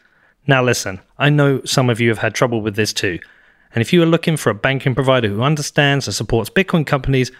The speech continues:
rather than creating hurdles, then like me, you will want to become a B C B customer. If you want to find out more, please head over to B C B group dot com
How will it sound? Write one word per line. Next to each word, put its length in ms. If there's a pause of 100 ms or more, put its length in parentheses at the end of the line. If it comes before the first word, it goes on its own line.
(280)
rather 200
than 120
creating 340
hurdles, 460 (240)
then 140
like 240
me, 360
you 200
will 140
want 280
to 80
become 380
a 60
B 160
C 160
B 120
customer. 520 (600)
If 100
you 60
want 100
to 40
find 240
out 140
more, 240
please 280
head 160
over 160
to 80
B 200
C 200
B 220
group 300
dot 220
com 300